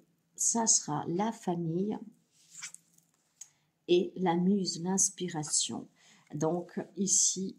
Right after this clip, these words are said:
<laughs> alors c'est vraiment une belle journée, hein. Je dirais qu'on aborde les thèmes les plus importants, la famille, l'amitié, l'amour.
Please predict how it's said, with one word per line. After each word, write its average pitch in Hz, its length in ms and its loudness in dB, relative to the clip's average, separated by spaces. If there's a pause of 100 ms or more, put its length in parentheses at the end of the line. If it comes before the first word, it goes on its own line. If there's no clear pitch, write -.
<laughs> - 120 -10
alors 190 240 0
c'est - 160 4
vraiment 196 300 2
une 214 120 4
belle 170 220 -2
journée, 180 380 0
hein. 175 80 -4
Je 180 120 -4
dirais 180 300 -2
qu'on 160 300 -4
aborde 165 420 -4
les 160 180 -2
thèmes 185 300 0
les 160 160 -2
plus 165 300 -6
importants, 156 640 -4 (100)
la 151 160 -6
famille, 156 420 -4
l'amitié, 160 560 -2
l'amour. 151 520 -2